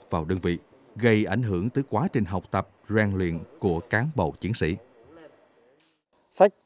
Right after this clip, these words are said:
Speaker 2: đã góp phần trang bị cho cán bộ chiến sĩ những kiến thức cơ bản nhất về những nét văn hóa, lịch sử, khoa học, phục vụ cho cái, ờ, thực hiện nhiệm vụ tại đơn vị.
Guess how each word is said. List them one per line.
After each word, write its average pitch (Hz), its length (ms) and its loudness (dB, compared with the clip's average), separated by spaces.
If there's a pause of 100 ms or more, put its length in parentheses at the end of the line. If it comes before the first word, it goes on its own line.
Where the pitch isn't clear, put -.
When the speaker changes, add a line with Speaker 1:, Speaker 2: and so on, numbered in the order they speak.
(160)
Speaker 2:
đã 160 60 -2
góp 190 180 2
phần 120 400 0 (160)
trang 175 180 6
bị 160 300 2
cho 156 180 2
cán 170 300 0
bộ 170 220 -2
chiến 175 140 0
sĩ 196 140 2
những 185 420 -4
kiến 185 220 2
thức 226 160 4 (840)
cơ 165 160 8
bản 123 220 2
nhất 220 160 4 (200)
về 120 540 -4
những 156 200 -10
nét 185 160 -2 (100)
văn 151 200 2
hóa, 151 400 0
lịch 139 180 -2
sử, 110 320 -10 (200)
khoa 156 160 4
học, 139 180 2 (300)
phục 135 180 -4
vụ 151 260 2
cho 151 120 2
cái, 151 260 4
ờ, 143 400 0
thực 127 140 -4
hiện 156 240 2
nhiệm 143 120 0
vụ 151 280 -2
tại 147 120 -2
đơn 151 140 2
vị. 165 160 6